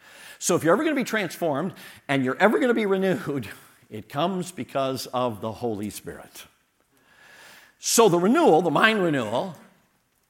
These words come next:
uh, is the Holy Spirit renewing your mind. Now, it's very interesting when we talk about mind. I,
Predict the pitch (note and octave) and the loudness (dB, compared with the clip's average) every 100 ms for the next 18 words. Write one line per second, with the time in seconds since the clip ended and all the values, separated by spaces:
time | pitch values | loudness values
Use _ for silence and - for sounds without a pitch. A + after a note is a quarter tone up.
0 | - A#2 B2+ D3 A#2 B2 F#3 F3+ - C#3+ | -4 0 2 2 0 2 2 2 0 -2
1 | A#2+ - A#2 A2+ D3+ D3 A#2 A2+ A2+ B2 | -2 -4 -6 -4 -2 -2 -4 -6 -4 -4
2 | E2 E2+ G#2 G#2+ - - B2+ - G3+ C4+ | -4 -8 -8 -8 -8 -6 -6 2 2 2
3 | G#3+ E3 A#2+ B2 D3 C3 A#2 A2 G2 D3+ | 0 -2 -2 -6 -4 -4 -4 -8 0 0
4 | F#3 G3 F#3 C#3+ C3+ G#2+ F#2+ A2 | 0 -4 -6 -6 -6 -6 -4 -4